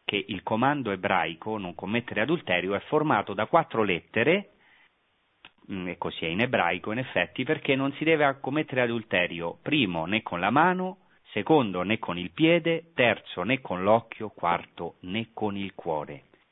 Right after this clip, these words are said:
Per quello Gesù Cristo parla di un verbo che è difficile da capire, ma è fondamentale, che è,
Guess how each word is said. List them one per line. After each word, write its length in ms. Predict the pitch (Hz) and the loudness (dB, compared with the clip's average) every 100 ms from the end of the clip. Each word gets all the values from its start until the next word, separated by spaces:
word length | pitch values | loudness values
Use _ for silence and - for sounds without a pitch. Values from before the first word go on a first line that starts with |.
| _ _ _ _ _ | _ _ _ _ _
Per 200 | 117 - | -4 2
quello 260 | 170 160 | 4 4
Gesù 260 | 127 113 113 | 2 -2 -4
Cristo 460 | 113 117 - 120 | -2 -2 0 0
parla 540 | 110 92 85 82 92 101 | 2 2 2 2 2 2
di 260 | 95 101 - | 0 -6 -4
un 200 | 117 117 | -2 2
verbo 640 | 104 90 85 85 101 113 | 4 6 4 2 2 2
che 380 | - 101 95 - | 0 2 2 -2
è 160 | - 95 | -4 -4
difficile 640 | 87 92 - 139 - 95 | -4 -6 2 2 2 0
da 140 | 85 87 | 0 2
capire, 380 | 101 95 95 | 0 0 0
ma 180 | 87 85 | 0 -2
è 80 | 82 - - | -4 -6 -6
fondamentale, 920 | 131 135 101 101 110 104 101 76 80 | -4 0 0 -2 -4 -2 0 0 -2
che 220 | 80 90 | -2 2
è, 120 | 92 | 2